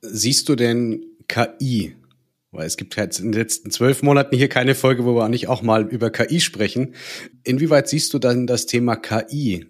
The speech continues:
als einerseits aus Sicht der Bedrohungslage als Problem, aber auch auf der anderen Seite, du hattest gerade auch schon K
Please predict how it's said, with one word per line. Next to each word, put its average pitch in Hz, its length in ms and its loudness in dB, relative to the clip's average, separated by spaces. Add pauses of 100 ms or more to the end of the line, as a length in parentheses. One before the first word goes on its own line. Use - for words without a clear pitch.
(120)
als 95 580 -2
einerseits 113 440 2
aus - 160 -6
Sicht - 180 -4
der 113 60 2
Bedrohungslage 131 1040 2
als - 240 0
Problem, 110 640 0
aber 131 200 2
auch 120 140 0
auf 113 100 -4
der 104 140 0
anderen 123 240 0
Seite, 117 280 2
du 98 120 -2
hattest - 240 -6
gerade 98 320 -4
auch 95 120 -6
schon 95 440 -6
K - 140 -6